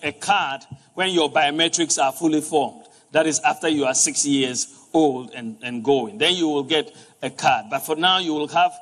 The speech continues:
a paper card to give you your national I D number, which you will use all the way, um, in life.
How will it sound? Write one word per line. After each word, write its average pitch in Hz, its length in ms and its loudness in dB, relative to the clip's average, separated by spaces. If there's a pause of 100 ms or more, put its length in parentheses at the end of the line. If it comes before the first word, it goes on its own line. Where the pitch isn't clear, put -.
(180)
a - 60 -16
paper 190 440 0
card 147 320 2 (120)
to - 80 -20
give 156 200 -6
you 151 140 -2
your 123 260 -4
national 170 460 0
I 139 200 -6
D 127 200 -14
number, 104 440 -12 (220)
which 139 220 0
you 127 100 0
will 117 120 0
use 131 560 0
all 131 220 4
the 120 120 -2
way, 113 320 0 (220)
um, 110 500 2 (180)
in 110 160 0
life. - 420 -2